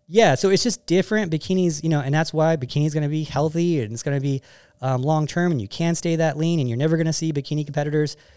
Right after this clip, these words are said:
you know, passing at, like, you know, in the fifties, late fifties and sixties, right, early sixties. Like, they're gonna live long, healthy lives. It's not gonna be affected by the sport. So, um, that's, that's the biggest difference there. In bikini athletes, you have to understand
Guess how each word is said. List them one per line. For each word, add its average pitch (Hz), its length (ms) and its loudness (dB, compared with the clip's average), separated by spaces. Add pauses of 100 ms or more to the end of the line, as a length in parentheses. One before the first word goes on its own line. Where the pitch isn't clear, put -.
you 160 100 -4
know, 123 220 0 (320)
passing 147 460 -2
at, 139 100 -8
like, 127 220 -4 (320)
you 147 60 -8
know, 110 160 -4
in 135 120 0
the 117 80 -2
fifties, 151 580 -4
late 139 160 0
fifties 147 380 -2
and 120 100 -4
sixties, 143 400 -4
right, 131 160 -2
early 135 200 2
sixties. 143 340 -4
Like, 120 120 -2
they're 160 100 2
gonna 165 160 4
live 143 200 0
long, 131 240 0
healthy 110 280 -4
lives. 110 320 -6
It's 117 160 -12
not 131 160 -2
gonna 127 100 -6
be 113 100 -4
affected 123 300 -4
by 107 100 -8
the 120 60 -12
sport. - 280 -14 (360)
So, 165 300 4 (340)
um, 143 420 2 (280)
that's, 175 300 2
that's 180 320 2
the 196 80 -2
biggest 151 480 0
difference 165 440 -2
there. 185 340 -2 (100)
In 139 380 0
bikini 160 440 -2
athletes, 156 320 -2
you 151 100 2
have 151 80 0
to 139 100 -6
understand 143 560 -4